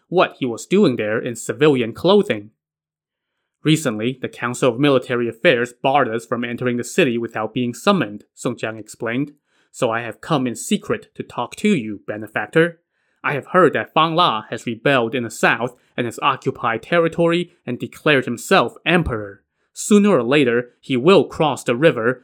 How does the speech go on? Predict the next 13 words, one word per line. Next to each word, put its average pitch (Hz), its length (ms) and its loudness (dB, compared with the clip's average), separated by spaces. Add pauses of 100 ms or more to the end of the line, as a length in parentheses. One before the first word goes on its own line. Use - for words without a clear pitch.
(140)
and 135 160 0
invade 123 640 0
Yangzhou 127 420 2
Prefecture 120 640 -4
in 113 200 -10
the 110 60 -12
north. 143 400 0 (400)
My 143 140 0
troops - 400 0
have 123 160 -6
long 127 320 0
been 120 240 -2
idle, 123 500 -2